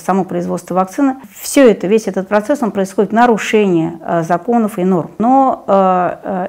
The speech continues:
именно это предполагает закон, э, о правовом экспериментальном режиме, который был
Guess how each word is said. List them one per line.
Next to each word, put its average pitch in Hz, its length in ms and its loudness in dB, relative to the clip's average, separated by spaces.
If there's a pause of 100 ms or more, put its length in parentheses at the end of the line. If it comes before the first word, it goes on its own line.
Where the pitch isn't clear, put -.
именно 233 560 0 (180)
это 294 240 2
предполагает 220 880 2
закон, 294 560 2 (300)
э, 175 440 0
о 240 280 6
правовом 214 420 2
экспериментальном 180 720 -2
режиме, 202 340 -2
который 196 320 -2
был 175 300 -4